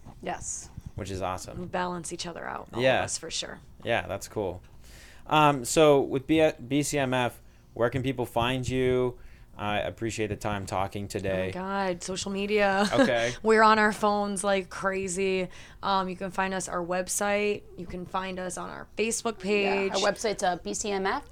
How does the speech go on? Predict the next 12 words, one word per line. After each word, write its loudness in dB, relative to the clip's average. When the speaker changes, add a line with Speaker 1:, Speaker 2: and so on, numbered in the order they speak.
Speaker 1:
dot 2
info. -2
Speaker 3:
Info. -4
Speaker 1:
So -2
we 0
Speaker 2:
Okay. -2
Speaker 1:
kept 0
it -8
super -6
easy. -4
Speaker 3:
Um, -6
Speaker 1:
Um, -2